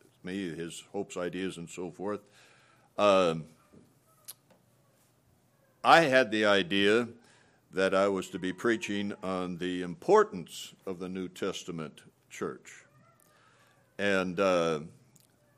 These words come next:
didn't know different until Thursday, and I get this little notice that I'm supposed to be preaching on the pastor's responsibility to the local church.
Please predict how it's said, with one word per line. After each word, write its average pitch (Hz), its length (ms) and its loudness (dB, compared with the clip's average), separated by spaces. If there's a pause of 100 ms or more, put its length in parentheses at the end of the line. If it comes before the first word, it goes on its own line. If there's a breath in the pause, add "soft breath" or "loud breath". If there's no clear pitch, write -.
(380)
didn't 143 240 0
know 123 240 2
different 131 640 -2
until 101 540 -2 (100)
Thursday, 98 720 -2 (280)
and 92 140 -8
I 95 120 -2
get 95 260 -4
this 92 200 -6
little 92 240 -4
notice 117 680 2 (500 soft breath)
that 92 160 -4
I'm 101 140 -4
supposed 101 320 -6
to - 40 -20
be 90 140 -8
preaching 95 500 -10
on 85 200 -10
the 82 60 -12
pastor's 87 520 -10
responsibility 85 1040 -4
to 95 100 -12
the 85 120 -8
local 87 260 -8
church. - 460 -14